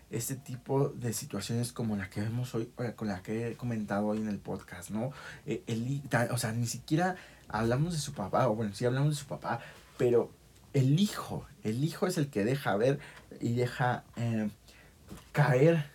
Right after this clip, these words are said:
o ver toda la verdad y, y deja mal a su padre y lo deja como un mentiroso, porque realmente eso es lo que está mostrando el papel de sus hijos con el presidente de México, ¿no? O hacia el presidente de México, Andrés Manuel López Obrador. El cómo hay este reflejo de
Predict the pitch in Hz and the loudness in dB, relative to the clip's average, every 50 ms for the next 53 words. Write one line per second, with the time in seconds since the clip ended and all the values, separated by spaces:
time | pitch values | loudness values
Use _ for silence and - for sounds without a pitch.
0 | - - - 135 123 120 120 127 139 139 - - - 147 147 151 156 143 127 117 | -18 -16 -6 -4 0 2 4 4 2 2 0 0 4 6 8 8 8 8 6 6
1 | 110 104 104 104 110 104 117 143 - - - - - - - - 113 113 95 - | 4 4 4 4 4 2 2 0 -4 -12 -20 -20 -20 -12 -6 -4 -2 -2 -2 -2
2 | - 135 131 120 123 127 147 - - 127 123 120 117 127 143 143 123 120 - 101 | -2 -2 -2 0 0 -2 0 0 0 2 2 2 2 2 2 2 2 0 -2 -2
3 | - - 98 104 107 113 113 107 - - - - - 104 - 98 95 98 101 - | 2 4 4 4 4 2 0 -2 -4 -10 -18 -18 -14 -10 -8 -4 -4 -4 -4 -4
4 | 107 104 - 104 101 101 104 110 107 104 104 - - 85 95 123 147 143 - - | -6 -6 -4 -2 -2 0 0 0 0 0 -2 -2 -2 0 2 2 2 2 0 -6
5 | - - - - - - - 85 - 107 110 113 - 110 113 120 98 147 147 143 | -10 -10 -12 -12 -10 -10 -8 -6 -4 -4 -6 -6 -6 -6 -6 -4 -4 -4 -6 -6
6 | - - - 95 107 104 98 - - 87 104 104 110 - - - - - - - | -8 -6 -4 -2 -2 -2 -2 -4 -6 -4 -4 -4 -4 -4 -6 -8 -12 -18 -20 -12
7 | - - 113 - - 90 - - 104 - - 110 107 - - - - 117 107 - | -6 -4 -4 -2 0 -2 -2 0 -2 -4 -4 -4 -6 -8 -6 -6 -6 -6 -4 -4
8 | 113 - 73 - - - - - - - 113 110 104 92 - - - 92 - - | -4 -4 -6 -8 -14 -20 -20 -12 -6 -4 -2 -2 -2 -4 -6 -8 -10 -10 -6 -4
9 | 101 101 98 - 104 98 92 95 95 95 107 113 113 - - - - - - 82 | -4 -4 -2 -2 -2 -2 -2 -2 0 0 0 -2 -2 -6 -10 -16 -14 -8 -6 -4
10 | 85 95 98 98 113 117 110 104 98 92 92 - - 95 95 - 92 92 - 98 | -4 -2 -2 -2 -2 -2 -2 -2 -2 -2 -4 -6 -8 -8 -8 -8 -8 -6 -4 -4
11 | 101 98 98 - 101 98 98 98 95 - - - - 90 90 87 - 87 87 92 | -4 -4 -4 -4 -4 -2 -2 -2 -4 -6 -8 -8 -6 -6 -4 -4 -6 -6 -6 -4
12 | 95 95 95 - - - - - - - - - - 139 143 - - - - - | -4 -4 -4 -4 -6 -8 -8 -8 -6 -4 -2 0 0 0 0 -2 -6 -16 -18 -18
13 | - - - - 113 107 - - - 139 143 156 165 165 160 151 143 139 139 139 | -14 -8 -4 -2 -2 -2 -2 0 2 4 4 4 4 4 4 4 4 2 0 -2
14 | - - 120 104 90 90 - 107 104 - 113 110 110 104 - - | 0 -2 -4 -4 -4 -6 -6 -6 -4 -2 0 2 2 2 0 -4